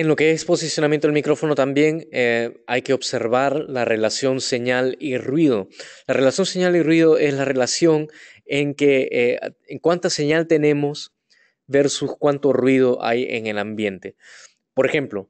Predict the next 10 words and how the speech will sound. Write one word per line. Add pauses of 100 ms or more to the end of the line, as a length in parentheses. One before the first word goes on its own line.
(140)
eh,
si
tenemos
un
ambiente
de
mucho
ruido
de
ambiente,